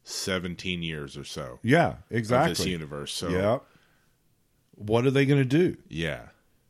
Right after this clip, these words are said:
Speaker 2: You know, and, and that's, you know,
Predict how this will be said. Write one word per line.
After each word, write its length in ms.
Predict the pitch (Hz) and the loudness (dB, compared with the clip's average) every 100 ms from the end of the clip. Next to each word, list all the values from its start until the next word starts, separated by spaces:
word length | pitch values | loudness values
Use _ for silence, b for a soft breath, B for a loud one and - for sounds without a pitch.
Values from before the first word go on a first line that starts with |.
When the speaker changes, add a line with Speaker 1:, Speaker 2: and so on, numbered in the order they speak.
| _ _ | _ _
Speaker 2:
You 240 | - 98 98 | -8 -6 -2
know, 640 | 98 101 107 117 123 107 110 | 0 0 2 0 -2 -6 -4
and, 420 | 120 120 120 120 | 2 2 2 0
and 600 | 123 123 120 117 113 107 B - _ 104 - | 2 4 4 2 -2 -6 B -16 _ -14 -2
that's, 520 | 127 170 - - - b b b b | 0 0 -2 -6 -8 b b b b
you 100 | 165 | 2
know, 140 | 143 | 2